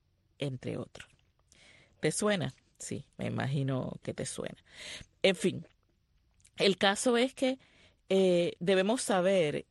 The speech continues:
que casi siempre que hay una persona en situación de abuso doméstico y maltrato,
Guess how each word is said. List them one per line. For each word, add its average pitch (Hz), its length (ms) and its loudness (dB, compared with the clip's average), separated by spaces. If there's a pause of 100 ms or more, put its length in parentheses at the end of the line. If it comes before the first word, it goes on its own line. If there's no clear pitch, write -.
(100)
que 151 340 -2 (220)
casi 262 320 0
siempre 226 600 -2
que 151 100 -4
hay 156 100 0
una 175 160 0
persona 151 380 -4
en 135 80 -4
situación 165 720 -4
de 156 540 0 (360)
abuso 170 440 2
doméstico 147 580 -2
y 135 40 -4
maltrato, 147 600 -4